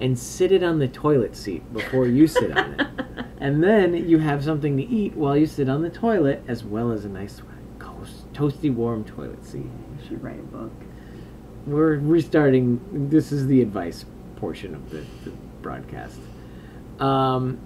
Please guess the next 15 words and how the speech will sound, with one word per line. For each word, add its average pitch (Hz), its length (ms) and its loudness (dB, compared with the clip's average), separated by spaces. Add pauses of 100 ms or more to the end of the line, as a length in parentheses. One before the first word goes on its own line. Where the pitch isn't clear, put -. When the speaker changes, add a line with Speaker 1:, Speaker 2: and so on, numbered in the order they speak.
(100)
Speaker 1:
I 143 80 0
watched 143 300 2
a 156 40 2
movie 135 220 2
called 120 340 0
Murder 139 460 2
on 123 100 2
the 120 100 4
Orient 117 300 0
Express. 113 380 -6
My 110 100 -4
birthday 98 400 -4
was 92 280 -8
the - 100 -14
tenth. - 340 -14